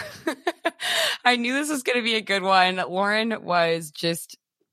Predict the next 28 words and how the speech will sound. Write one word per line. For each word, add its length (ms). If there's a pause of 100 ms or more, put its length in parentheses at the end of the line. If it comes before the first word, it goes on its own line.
(140)
as 160
awesome 540
as 320
I 220
had 340
anticipated 680
her 460
being. 440 (340)
And 160
I 100
loved 480 (180)
all, 440
I, 100 (100)
I 80
feel 140
like 100
this 100
is 80
one 100
of 40
those 100
episodes 420
that 80
you 100
definitely 400
wanna 220
listen 240
to 340